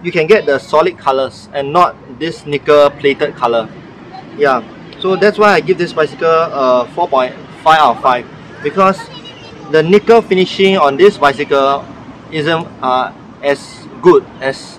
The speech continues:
the Brompton's nickel finishing. But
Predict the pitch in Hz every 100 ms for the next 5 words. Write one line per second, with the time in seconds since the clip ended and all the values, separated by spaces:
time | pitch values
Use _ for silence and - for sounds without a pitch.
0 | - 117 143 151 165 165 160 - - -
1 | - - 143 156 147 139 131 127 139 117
2 | 113 - - - - - 180 175